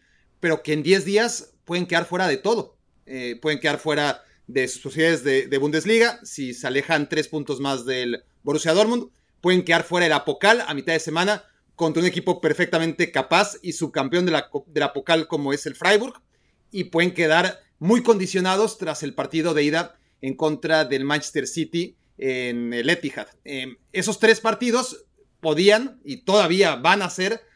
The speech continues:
la diferencia entre todo está bien, podemos ganarlo todo, y de repente en un parpadeo,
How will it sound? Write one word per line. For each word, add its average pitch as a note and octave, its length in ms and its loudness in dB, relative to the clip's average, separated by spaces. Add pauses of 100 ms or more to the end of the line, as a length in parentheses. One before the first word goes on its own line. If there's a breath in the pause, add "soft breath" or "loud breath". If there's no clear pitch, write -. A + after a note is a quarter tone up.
(140 soft breath)
la D3 100 -2
diferencia E3+ 480 0
entre E3 240 -2
todo D#3+ 260 -4
está F3+ 220 -2
bien, A3+ 340 2
podemos D#3 280 -4
ganarlo E3 320 0
todo, G#3 400 0 (260)
y D#3+ 120 -4
de C#3+ 60 -2
repente G3 420 0
en G3 100 0
un G3+ 80 -2
parpadeo, F3 500 0